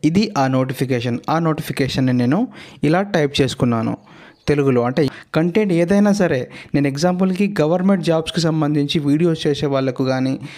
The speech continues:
లేదా ఎగ్జాంపుల్కి ఈ కంటెంట్ని నేను చూపిస్తున్నాను. మీరు ఎలాంటి కంటెంట్ అయినా రాయొచ్చు. ఓకే, ఈ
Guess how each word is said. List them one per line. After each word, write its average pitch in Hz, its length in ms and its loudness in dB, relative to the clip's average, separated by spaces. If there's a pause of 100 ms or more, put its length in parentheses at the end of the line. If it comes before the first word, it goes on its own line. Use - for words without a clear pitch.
(300)
లేదా 170 280 2
ఎగ్జాంపుల్కి 185 540 2 (120)
ఈ 175 40 0 (120)
కంటెంట్ని 180 440 0
నేను 180 240 2
చూపిస్తున్నాను. 160 680 0 (100)
మీరు 196 160 2 (100)
ఎలాంటి 185 300 0 (100)
కంటెంట్ 170 360 0
అయినా 190 180 2 (420)
రాయొచ్చు. 131 400 0 (140)
ఓకే, 226 160 0 (340)
ఈ 160 60 0